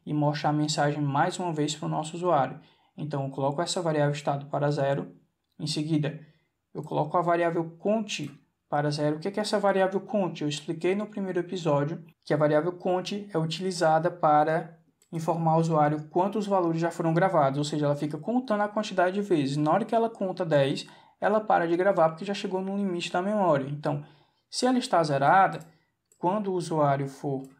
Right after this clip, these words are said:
clicar pra gravar um valor, ela vai começar a dar posição zero. Então, ou seja, eu estou zerando, eu estou informando que eu não tenho mais nenhum valor gravado.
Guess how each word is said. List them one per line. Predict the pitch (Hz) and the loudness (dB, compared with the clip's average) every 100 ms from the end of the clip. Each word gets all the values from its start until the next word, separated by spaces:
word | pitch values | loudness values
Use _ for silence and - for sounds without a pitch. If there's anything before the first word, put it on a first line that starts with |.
| _ | _
clicar | - 143 135 151 135 131 - | -2 -2 2 4 4 2 -6
pra | - 139 | -2 0
gravar | 131 160 190 165 | 4 4 4 4
um | 143 | 2
valor, | 135 127 175 185 - - _ - | 0 0 2 2 -2 -16 _ -2
ela | 185 208 | 2 2
vai | 202 180 | 2 0
começar | 185 214 214 208 180 180 | 0 -2 -2 0 0 0
a | |
dar | 175 160 165 - - - | 4 2 2 -4 -16 -4
posição | 165 165 180 196 | -2 -2 -2 -2
zero. | 170 156 156 143 | 2 4 4 0
Então, | 135 147 139 | -4 -4 -4
ou | |
seja, | 143 170 151 139 165 | -2 -2 -2 -4 -6
eu | |
estou | 151 - 147 | -8 -4 -2
zerando, | 147 165 165 151 160 151 | 0 0 2 2 2 0
eu | 135 135 | -2 -4
estou | 139 147 | -6 -4
informando | 147 147 170 151 147 156 180 175 | -4 0 -2 0 0 0 0 -6
que | - 160 160 160 - _ | -8 -8 -8 -12 -20 _
eu | 151 | -4
não | 143 147 | -2 0
tenho | 151 | 0
mais | 151 143 139 131 _ _ _ | 0 0 -2 -6 _ _ _
nenhum | 147 180 196 190 | -4 -2 -2 -4
valor | 180 175 160 151 156 - _ - | 0 0 2 -2 -4 -12 _ -14
gravado. | 147 151 156 139 135 139 | -2 0 2 4 2 0